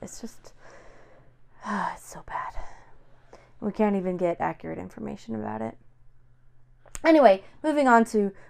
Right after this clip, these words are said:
more pop culture stuff that is much more lighthearted and upbeat.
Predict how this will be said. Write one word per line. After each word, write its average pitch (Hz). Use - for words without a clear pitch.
more 214
pop 196
culture 175
stuff -
that 175
is 170
much 269
more 214
lighthearted 180
and 185
upbeat. 180